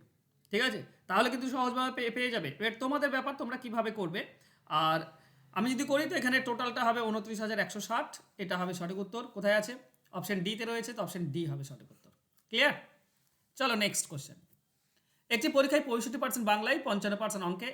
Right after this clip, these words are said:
এবং চল্লিশ পার্সেন্ট উভয় বিষয়ে পাস করে। যদি চল্লিশ জন উভয় বিষয়ে ফেল করে, আচ্ছা, উভয় বিষয়ে ফেল, এই ধরনের অঙ্ক আমরা গত, আহ, যে ক্লাস ছিল শতকরার, সেটাতে করেছি। শুধু বাংলায় পাস বলা আছে, শুধু অঙ্কে পাস বলা আছে, আর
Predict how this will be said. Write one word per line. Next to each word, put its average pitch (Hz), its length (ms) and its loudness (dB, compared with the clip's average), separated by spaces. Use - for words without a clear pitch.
এবং 208 200 2
চল্লিশ 226 300 0
পার্সেন্ট 240 320 -4
উভয় 185 240 4
বিষয়ে 185 180 -4
পাস 233 200 -6
করে। 135 200 -12
যদি 220 140 2
চল্লিশ 269 380 2
জন 294 140 6
উভয় 254 180 0
বিষয়ে 233 260 -4
ফেল - 160 -8
করে, 180 220 -10
আচ্ছা, 247 180 -2
উভয় 226 280 0
বিষয়ে 254 260 -4
ফেল, 208 220 -2
এই 190 80 0
ধরনের 208 240 2
অঙ্ক 220 140 -2
আমরা 233 160 -6
গত, 180 300 -2
আহ, 175 760 2
যে 170 140 0
ক্লাস 196 300 4
ছিল 226 180 -2
শতকরার, 233 540 -2
সেটাতে 208 220 -2
করেছি। 269 400 2
শুধু 240 200 2
বাংলায় 240 580 8
পাস 247 220 6
বলা 247 240 0
আছে, 247 220 0
শুধু 233 240 -4
অঙ্কে 214 300 0
পাস 233 260 2
বলা 240 240 -2
আছে, 254 220 -2
আর 262 140 0